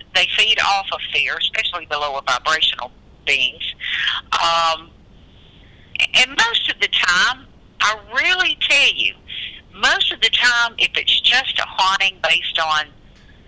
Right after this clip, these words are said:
a residual haunting is just what it is. It's just a repeated energy or something that happened that just continues to play over and over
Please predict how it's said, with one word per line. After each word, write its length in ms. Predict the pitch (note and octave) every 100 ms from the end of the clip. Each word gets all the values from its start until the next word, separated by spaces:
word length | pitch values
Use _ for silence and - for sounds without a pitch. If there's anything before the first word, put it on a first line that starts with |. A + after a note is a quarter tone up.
| - E3
a 60 |
residual 540 | E3+ F3+ C#4 C#4+ G3+ E3+
haunting 380 | F3 F3 E3+ E3
is 180 | D3+ -
just 240 | - -
what 120 | D3+
it 100 | D3
is. 240 | D#3 C#3+ A#2+
It's 160 | C3+ -
just 220 | D#3 -
a 40 | D3
repeated 640 | D3+ - - - D3+ - - - - - -
energy 480 | F#3+ F3 - D#3+
or 100 | D3+ D3
something 260 | F3+ - D#3
that 120 | D3
happened 540 | D#3+ F#3+ D3+ C#3+ C#3+ D3+
that 180 | -
just 240 | D#3 D3+ -
continues 580 | D#3 - F#3 D#3+ C#3+ -
to 80 | -
play 260 | F3 D#3+ D#3
over 160 | D3+ D3+
and 140 | C#3+
over 180 | C#3 C3